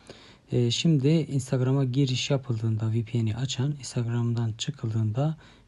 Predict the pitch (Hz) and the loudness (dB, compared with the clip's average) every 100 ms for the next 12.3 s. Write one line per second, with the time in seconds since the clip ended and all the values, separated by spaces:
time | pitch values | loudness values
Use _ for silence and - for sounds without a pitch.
0 | - 139 123 117 - 135 113 - 143 165 | -4 0 2 2 0 -2 -2 0 0 0
1 | - - - _ - 123 117 139 - 131 | -4 -20 -20 _ -2 0 0 -4 -2 -2
2 | 117 - 151 - 131 123 123 107 117 117 | -2 -2 -6 -4 0 2 2 -2 -2 0
3 | 107 - 107 107 101 113 127 143 135 110 | 0 -2 -2 -2 -2 0 0 2 0 0
4 | 113 101 - 101 92 _ _ _ _ - | 0 0 -2 -6 -8 _ _ _ _ -20
5 | - - - - - - - - - 139 | -20 -20 -20 -20 -20 -20 -20 -20 -10 -2
6 | 123 113 147 143 160 175 - 160 160 165 | -2 0 4 6 6 4 4 2 4 2
7 | 151 151 - 123 120 120 117 113 113 113 | 2 0 2 2 4 4 2 2 2 2
8 | 117 151 139 143 131 - 120 110 113 139 | 2 0 2 2 2 0 2 2 2 0
9 | 123 - 107 123 151 - - - - - | 0 -2 -2 -2 -2 -8 -20 -20 -20 -6
10 | 143 135 123 151 147 - 131 - 127 120 | 0 2 2 0 -2 -6 -2 2 2 2
11 | 135 120 113 110 110 107 107 - - 110 | 2 4 4 2 2 0 -2 -6 -6 -4
12 | 147 - | -4 -6